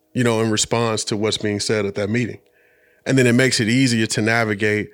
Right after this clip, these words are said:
you know, drafting up that agreement from there. So you're paying essentially for a consultation and then subsequently for that agreement.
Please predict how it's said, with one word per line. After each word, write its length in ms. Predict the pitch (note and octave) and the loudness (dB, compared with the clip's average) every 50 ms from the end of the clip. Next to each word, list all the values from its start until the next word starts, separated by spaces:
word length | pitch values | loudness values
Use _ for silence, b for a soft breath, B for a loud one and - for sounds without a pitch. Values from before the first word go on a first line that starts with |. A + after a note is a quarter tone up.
| b b b b b b b b | b b b b b b b b
you 120 | - - B2 | -6 -2 0
know, 180 | A2 G2+ G2 | 0 0 0
drafting 600 | G2 G2+ - - A2+ A2+ A#2 A#2 A#2 - A#2 G#2 | -2 -4 -4 -2 0 2 2 0 0 0 0 0
up 180 | G#2 A2+ A2 - | 0 0 -2 -2
that 140 | - G#2+ F#2+ | -2 -2 -2
agreement 640 | G2 F#2 F#2+ A2 A#2 A#2 G#2+ G#2 G2+ G2 F#2 - - | -2 -4 -4 -4 -4 -2 -2 -4 -4 -6 -8 -12 -12
from 160 | - - G2 G2 | -8 -6 -4 -2
there. 280 | G#2 A2+ G#2 F#2+ G2 - _ _ _ _ _ _ _ _ - | -2 -2 -4 -6 -8 -14 _ _ _ _ _ _ _ _ -6
So 140 | - - B2+ | -2 0 2
you're 220 | A2+ A2+ A#2+ A#2+ | 2 2 2 2
paying 400 | - - B2+ B2+ C3 B2 A#2+ A#2 | 2 2 2 2 2 2 0 0
essentially 400 | A2+ A2 - C#3 C3+ C3 - B2 | -2 -2 0 0 0 0 0 -2
for 200 | A2+ - A2 A2 | 0 0 0 0
a 20 | G#2+ | 0
consultation 800 | - B2+ A2+ A#2 A2+ - A2 - A#2+ A2+ A#2 A2 - A#2 A#2+ A#2 | 0 -2 -2 -2 -2 -2 -2 0 0 0 0 0 -2 -2 -2 -2
and 200 | - A2+ A2 G#2+ | -2 -2 0 0
then 300 | A2+ A2+ A2 G#2+ G#2+ G#2+ | 2 2 0 0 -2 -2
subsequently 600 | - - A2+ A2 - G2+ - - A2 G2 G#2 G2+ | -2 -2 -2 -2 -2 -4 -2 -2 -2 -2 -2 -4
for 140 | - - F#2+ | -4 -2 -2
that 140 | G2 F#2+ F#2+ | -2 -2 -4
agreement. 420 | G2 - A2+ B2 B2+ - - - | -4 -4 -4 -4 -2 -4 -6 -10